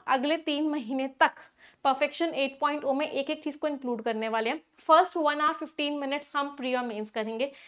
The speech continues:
लास्ट के फ़िफ़्टीन मिनट्स में हम पांच पांच क्वेश्चंस करेंगे रोज ग्रामर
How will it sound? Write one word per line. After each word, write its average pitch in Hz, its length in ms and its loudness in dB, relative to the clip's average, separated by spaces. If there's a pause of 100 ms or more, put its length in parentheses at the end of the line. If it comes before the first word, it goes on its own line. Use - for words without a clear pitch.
(160)
लास्ट 247 400 2
के 359 60 -2
फ़िफ़्टीन 311 460 -6
मिनट्स 262 340 -6
में 277 100 -4
हम 285 180 -6 (340)
पांच 247 240 2
पांच 302 320 0
क्वेश्चंस 269 440 -2
करेंगे 240 380 0
रोज 262 300 0 (200)
ग्रामर 208 400 -6